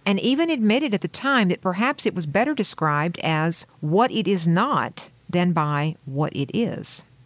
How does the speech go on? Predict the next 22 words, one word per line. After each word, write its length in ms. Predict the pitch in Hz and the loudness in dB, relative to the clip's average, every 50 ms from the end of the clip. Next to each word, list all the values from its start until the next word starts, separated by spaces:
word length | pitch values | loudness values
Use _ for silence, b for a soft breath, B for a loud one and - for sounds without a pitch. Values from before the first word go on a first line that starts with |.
| _ _ - | _ _ -2
The 80 | 196 | 2
history 340 | 220 277 349 330 - 269 247 | 4 4 4 4 4 4 4
of 60 | 220 | 4
this 180 | 160 196 - - | 2 2 0 2
remarkable 520 | 196 180 175 180 196 208 - 190 196 196 | 2 2 4 4 2 2 0 0 0 0
journey 320 | 160 - 180 175 170 165 160 | 0 2 2 2 2 2 0
of 80 | 143 | 0
examination 840 | 156 135 147 165 160 156 160 156 151 147 151 - - 151 139 143 143 | -2 -2 0 0 0 0 0 0 0 0 0 -2 -2 -2 -2 -2 0
leads 280 | 156 180 240 247 - 320 | 0 0 0 0 0 0
us 180 | 311 320 - | 2 2 2
to 120 | - - 269 | 2 0 0
wonder 520 | 220 180 165 160 156 143 143 139 139 131 - - | 0 2 2 2 2 0 -2 -2 -4 -6 -8 -6
what 340 | 151 147 151 185 214 240 | -2 0 2 2 2 2
new 200 | - 226 233 240 | 2 2 2 2
secrets 520 | 226 - - 202 180 - - 156 147 - - | 2 2 2 2 0 -2 -4 -6 -4 -4 -4
remain 380 | 147 147 147 147 151 165 185 | -2 0 0 0 2 2 2
to 80 | 185 202 | 2 0
be 160 | 160 170 170 - | 0 0 -2 -2
unlocked 600 | - 156 165 165 151 135 135 139 135 - - - - | -2 -2 0 0 0 -2 -2 -6 -6 -8 -12 -10 -6
in 120 | 143 143 | -4 -2
the 60 | 147 | -2
future. 480 | 143 135 139 135 131 - - - - 151 | -2 -4 -6 -8 -6 -6 -8 -8 -8 -12